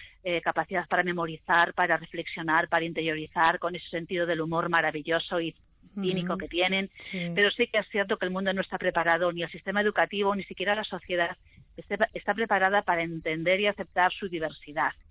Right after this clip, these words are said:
Speaker 1: Y esa es un poco la lucha desde las, desde las asociaciones de padres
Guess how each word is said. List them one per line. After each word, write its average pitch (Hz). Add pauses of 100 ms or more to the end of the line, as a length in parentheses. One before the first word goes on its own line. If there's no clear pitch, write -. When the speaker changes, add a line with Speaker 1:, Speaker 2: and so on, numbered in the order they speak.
(320)
Speaker 1:
Y 208
esa 233
es 240
un 208
poco 196
la 185
lucha 196
desde 170
las, 160 (400)
desde 160
las 165
asociaciones 170
de 185
padres 180